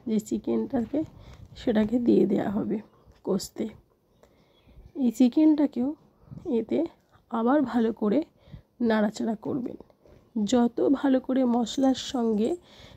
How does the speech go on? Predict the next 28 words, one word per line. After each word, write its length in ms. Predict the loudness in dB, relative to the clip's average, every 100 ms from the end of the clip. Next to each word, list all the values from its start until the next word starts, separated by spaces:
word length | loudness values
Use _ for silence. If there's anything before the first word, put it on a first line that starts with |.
| _ 0
কষতে 500 | 2 2 2 0 4
দেবেন 420 | 4 4 2 2
বা 140 | 2
নাড়াচাড়া 600 | 0 0 -2 -2 0 0
করবেন 440 | 0 -2 -2 -2 -4 -6 _ _ _ _
তত 320 | -2 -2 0 0
বেশি 460 | 0 0 0 -2
খাবারটা 500 | -2 0 0 0 -4
টেস্টি 480 | -4 -4 -6 -8 -6
হবে। 300 | -6 -6 -10 -16 _ _ _ _ _ _ -20 -14 -4
ওই 180 | 2
একবারে 400 | 4 2 4 4
সব 420 | 2 0 -2 -2 -2
দিয়ে 240 | 0 0
দিলাম, 400 | 2 0 0 -4 -10 _ -18 -8
দিয়ে 340 | -4 -2 0 0
জল 320 | -2 -2 0
ঢেলে 260 | 2 2 2
দিলাম, 340 | 2 0 -2 -6 -20 _ -16
ওতে 220 | -6 0
রান্নার 340 | 0 0 -2 -2 -4
কোনো 260 | -2 -2 -2
স্বাদ 380 | -4 -6 -6
হয় 220 | -6 -4 -2
না। 180 | -4 -8 -18 -20 -20 -20 -20 -20 -20 -20 -20 -8 0
যত 300 | 2 4 2
বেশি 580 | 2 0 0 2 0 0
কষবেন, 640 | -2 -2 -2 -2 0 0